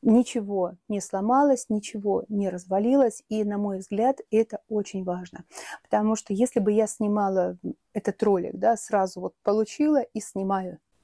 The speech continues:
А как она себя поведет? Насколько она хлипкая, не хлипкая? Будет разваливаться, не будет? Машины, которые вот у меня стоят, которые вы видите, то это очень тяжелые машины. Они действительно тяжелые, б-, прекрасно они стоят, прекрасно выдерживают эту мебель, ничего не шатается во время работы,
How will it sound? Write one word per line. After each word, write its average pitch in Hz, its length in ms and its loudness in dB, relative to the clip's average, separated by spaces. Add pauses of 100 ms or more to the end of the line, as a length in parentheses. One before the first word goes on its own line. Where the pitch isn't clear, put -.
(160)
А 208 40 0
как 294 200 2
она 233 160 -4
себя 220 240 -2
поведет? 190 560 -4
Насколько 240 420 -4
она 233 160 0
хлипкая, 185 640 -8
не 208 200 -4
хлипкая? 190 720 -2 (300)
Будет 214 320 2
разваливаться, 196 720 0
не 226 100 4
будет? 190 460 -2 (300)
Машины, 269 420 6
которые 214 540 0
вот 202 180 -4
у 202 60 -2
меня 202 240 -2
стоят, 240 400 2
которые 208 360 0
вы 202 120 0
видите, - 500 -14
то 214 60 0
это - 240 0
очень 202 260 0
тяжелые 185 420 -10
машины. - 440 -6
Они 202 200 2
действительно 196 640 0
тяжелые, 233 460 4
б-, 185 160 -2
прекрасно 208 640 0
они 190 180 -8
стоят, 277 460 2
прекрасно 202 600 -2
выдерживают 185 680 0
эту 185 220 0
мебель, 240 420 4
ничего 196 460 -4
не 175 100 -4
шатается 254 680 -2
во 214 80 0
время 208 300 0
работы, 196 560 -2